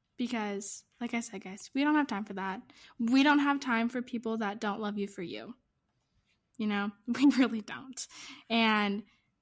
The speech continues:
being able to bring, like, the justice, that's a kind of, like, a scary word,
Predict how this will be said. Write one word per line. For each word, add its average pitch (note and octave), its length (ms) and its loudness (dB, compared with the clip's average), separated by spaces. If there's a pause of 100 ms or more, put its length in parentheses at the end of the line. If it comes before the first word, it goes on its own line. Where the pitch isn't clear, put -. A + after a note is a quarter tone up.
(960)
being B3 180 4
able A3+ 200 2
to B3 120 -4
bring, G3+ 640 -4
like, G3+ 360 -6 (600)
the G#3 360 4 (140)
justice, D4+ 1160 -2 (680)
that's A3 200 -6
a G3 120 -8 (120)
kind G3+ 200 -6
of, G3 60 -10
like, F3+ 140 -12
a F#3+ 100 -16 (260)
scary G3 200 -6
word, G3 240 -4